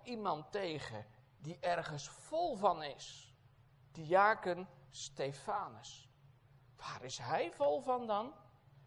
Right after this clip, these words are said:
Nou, we lazen het. Vol van de Heilige Geest. En dat staat niet alleen in dit stukje wat we lazen uit Handelingen zeven.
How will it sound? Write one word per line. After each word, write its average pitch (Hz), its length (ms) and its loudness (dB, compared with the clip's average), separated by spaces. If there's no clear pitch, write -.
Nou, 214 380 6
we 254 120 10
lazen 233 540 0
het. - 340 -4
Vol 175 300 -4
van 156 300 0
de 139 80 4
Heilige 131 720 0
Geest. 302 720 -8
En 160 100 -6
dat 131 160 2
staat 156 400 6
niet 165 220 -2
alleen 147 480 2
in 127 220 -4
dit 170 240 0
stukje 220 500 0
wat 156 240 4
we 147 120 4
lazen 190 440 6
uit 135 160 6
Handelingen 139 640 0
zeven. 170 520 -2